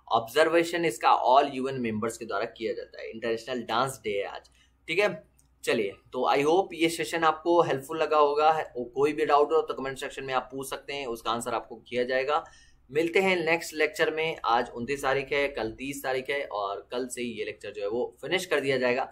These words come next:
क्योंकि भाई दो दिन से जब से मैंने आपको बोला है कि इस लेक्चर को ज़्यादा से ज़्यादा शेयर करिए, आपने और उसकी व्यूअर्स जो है, अ, डाउन कर दिए हैं। और कोई नहीं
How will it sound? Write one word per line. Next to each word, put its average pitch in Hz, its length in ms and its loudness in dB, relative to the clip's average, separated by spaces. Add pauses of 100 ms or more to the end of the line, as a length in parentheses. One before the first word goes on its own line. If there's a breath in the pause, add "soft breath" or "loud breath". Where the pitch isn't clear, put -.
(260 soft breath)
क्योंकि 135 220 -6
भाई 147 220 0
दो 135 180 2
दिन 160 140 -4
से 170 120 -4
जब 135 160 -2
से 180 200 -2
मैंने 175 180 2
आपको 170 200 0
बोला 131 260 4
है - 220 2 (220 loud breath)
कि 120 60 -8
इस 127 140 -8
लेक्चर 135 280 -4
को 147 160 -2
ज़्यादा 123 240 2
से 143 60 -2
ज़्यादा 143 240 0
शेयर 135 200 -4
करिए, 147 220 -2
आपने 151 300 2
और 139 460 4
उसकी 165 260 -4
व्यूअर्स 139 500 2
जो 117 140 0
है, 113 80 2
अ, 107 720 0
डाउन 117 260 0
कर 113 140 -8
दिए 110 180 -8
हैं। 143 160 -14 (200)
और - 300 -10 (460 loud breath)
कोई 175 120 4
नहीं 214 240 0